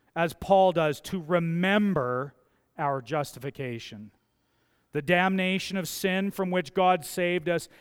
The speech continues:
and in remembering, find the strength and the grace to submit to authority, to discern its limits, and I'll tell you what, for all of us,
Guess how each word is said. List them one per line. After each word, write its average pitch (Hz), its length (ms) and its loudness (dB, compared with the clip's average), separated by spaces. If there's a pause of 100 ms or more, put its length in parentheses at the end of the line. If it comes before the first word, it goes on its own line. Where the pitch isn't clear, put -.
(140)
and 185 160 -2
in 180 160 -4
remembering, 175 800 2 (840)
find 180 480 0
the 151 80 -4
strength 220 920 -2 (240)
and 170 200 0
the 165 60 -2
grace 196 840 0 (260)
to 170 160 -4
submit 175 720 0
to 202 200 0
authority, 165 720 0 (380)
to 185 140 -4
discern 240 680 2
its 214 260 -2
limits, 147 840 -6 (640)
and 160 200 -2
I'll 151 140 2
tell 180 220 0
you 180 120 0
what, 175 360 0
for 175 180 -2
all 170 220 4
of 175 60 0
us, 180 280 -2